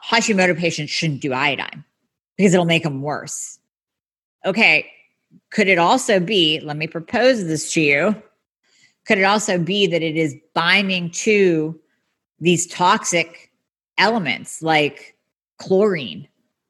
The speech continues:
in our water and bromide in our clothing and furniture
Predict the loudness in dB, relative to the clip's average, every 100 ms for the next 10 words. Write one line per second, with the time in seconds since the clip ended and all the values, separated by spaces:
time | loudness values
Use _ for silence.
0 | _ _ _ -6 -4 -2 -2 -2 -2 -4
1 | -6 _ _ -6 -2 -2 -2 -10 -2 2
2 | 4 2 0 -2 -8 -18 _ -8 -4 -2
3 | -2 -4 -8 -6 0 2 2 -2 -6 -10
4 | -6 -4 -4 -6 -8 -12 -14 -6 -2 0
5 | -2 -4 -6 -6